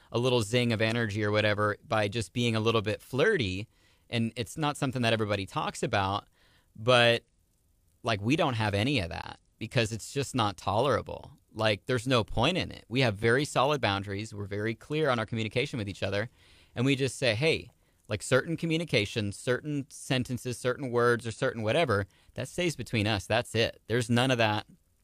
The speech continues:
Anybody outside of me, any other person outside of me, they're not gonna get a vibe from me. Like, period. There's no, there's no confusing it. And, and same thing with Megan. There's, we keep it, you know, when we're dealing with, with people out and about in our daily life,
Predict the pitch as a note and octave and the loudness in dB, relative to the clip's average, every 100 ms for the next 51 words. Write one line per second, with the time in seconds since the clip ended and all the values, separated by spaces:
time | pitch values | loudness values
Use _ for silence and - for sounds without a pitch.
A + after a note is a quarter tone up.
0 | _ - _ A#2+ E3+ E3 D#3 D3 C#3 - | _ -20 _ 0 2 4 4 4 2 2
1 | C3+ C3 A#2 B2 C3 - B2 C3+ A#2+ A2 | 4 6 4 2 0 -2 0 2 2 2
2 | B2+ - B2 A2+ A#2 A#2+ A#2 A#2 B2+ C3+ | 0 0 -4 0 2 2 2 2 2 2
3 | C3+ A#2 A2+ G2+ G2+ G2+ - E2+ E2+ - | 2 2 2 4 4 2 -2 -8 -10 -16
4 | _ _ _ _ A2+ - C3+ B2+ F#2+ E2+ | _ _ _ _ -2 2 4 6 4 0
5 | A#2 A2+ B2+ B2 - A2+ B2 A#2 G#2 - | 0 2 2 2 0 2 2 0 -2 0
6 | A#2 G2+ F2 - - _ A2 A2 G#2 A2 | 0 0 -6 -12 -18 _ -4 -2 -2 -2
7 | A2 A2 B2 G#2+ G#2+ G2 G2 C3 G2 F#2+ | -2 -2 -4 -4 -2 -4 -2 -2 -2 -2
8 | A#2+ A#2+ - - - _ _ A2+ A2 C3+ | -4 -4 -12 -20 -20 _ _ -4 -2 -2
9 | A#2+ G#2+ G#2 - A#2+ A#2 G#2 G#2 A#2 A#2 | 2 2 2 -4 -4 0 0 0 2 0
10 | A2 A#2+ B2 A#2+ A#2 G#2+ - - A#2+ - | 0 -2 0 0 0 0 -2 -10 -10 -4
11 | C#3 A2+ A2+ G#2+ G#2+ G#2+ G#2 G2 A2+ G#2+ | -4 2 2 2 2 2 0 2 2 2
12 | G2+ A2 F3+ - | 2 2 0 -4